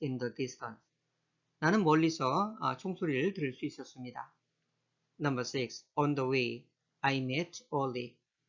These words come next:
자, 오는 길에 나는, 아, 올릭을 만났습니다. Number seven, he said, "Some prisoners have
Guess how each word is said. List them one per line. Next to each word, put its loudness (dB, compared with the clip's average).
자, -6
오는 6
길에 4
나는, -2
아, -6
올릭을 -2
만났습니다. -4
Number 0
seven, -6
he 0
said, -6
"Some 0
prisoners 0
have -2